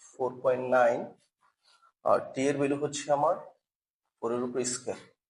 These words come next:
এটাকে যদি আমরা ক্যালকুলেশন করি, একশো বিশ মাইনাস four point nine into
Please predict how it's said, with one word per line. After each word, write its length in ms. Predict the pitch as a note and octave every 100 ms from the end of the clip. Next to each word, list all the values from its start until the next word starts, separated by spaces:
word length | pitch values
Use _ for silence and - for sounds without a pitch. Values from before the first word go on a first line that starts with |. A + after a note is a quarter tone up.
| _ _ -
এটাকে 180 | A2 B2
যদি 100 | B2+ C3
আমরা 120 | B2+ C3+
ক্যালকুলেশন 420 | C3 C#3+ C#3+ C#3+ D3
করি, 160 | A#2 B2 - _ _ _ _ _ _ _ _ _ _ _ _ _ _ _ _ _ _ _ _ _ _ _ _ _ _ _ - - -
একশো 280 | G#2+ - C3 B2 A#2+
বিশ 340 | B2 C3 F3 - - - - - _ _ _ - _ _ - - _ _ _ _ _ _ _ _ - A#2+
মাইনাস 500 | B2+ B2 A2+ B2 E3 - - - _ _ _ _ _ _ _ _ _ _ _ _ _ _ - -
four 280 | - C3 C3+ C#3 C#3 -
point 340 | C3 C3 C3 - - B2
nine 300 | B2 A#2 B2+ F#3 - _ _ - - _ -
into 240 | B2+ B2